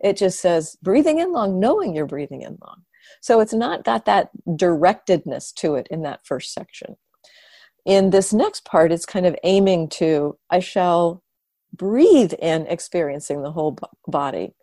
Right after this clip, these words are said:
Now, there's some debate about what this means, about what whole body means. Um, some of the commentaries say it means the length, the whole extent, the length of the breath.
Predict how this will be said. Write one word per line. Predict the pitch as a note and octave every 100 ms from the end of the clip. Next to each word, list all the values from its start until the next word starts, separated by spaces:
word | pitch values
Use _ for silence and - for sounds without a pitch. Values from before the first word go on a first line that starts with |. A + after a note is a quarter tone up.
| _ - - -
Now, | C4
there's | B3+ C#4
some | C#4+ B3
debate | A3 G#3+ B3 B3 -
about | G3 F#3+
what | F#3+ G3
this | F3+ F3
means, | E3 E3+ G3 C#4+ F4 -
about | F3 D#3
what | F#3+ -
whole | - F#3+ F3+
body | E3+ F3 E3+
means. | D#3 D#3 G#3+ D#4+ - - - _ _ -
Um, | F3+ F3 E3+ E3+
some | - A3 G#3+
of |
the | F#3
commentaries | - F#3 G3+ G#3 B3 G#3+ G#3+ G#3+
say | - G3+ G#3+
it | A3 G#3 F3
means | G#3 G#3 F#3+
the | D#3 E3 F3+
length, | E3+ E3+ G#3+ - -
the | -
whole | - G#3+ F#3
extent, | D#3+ - - E3 G#3+ -
the | -
length | C#3+ D3 G3 A#3
of | A3
the | A3+
breath. | A#3 C4+ D#4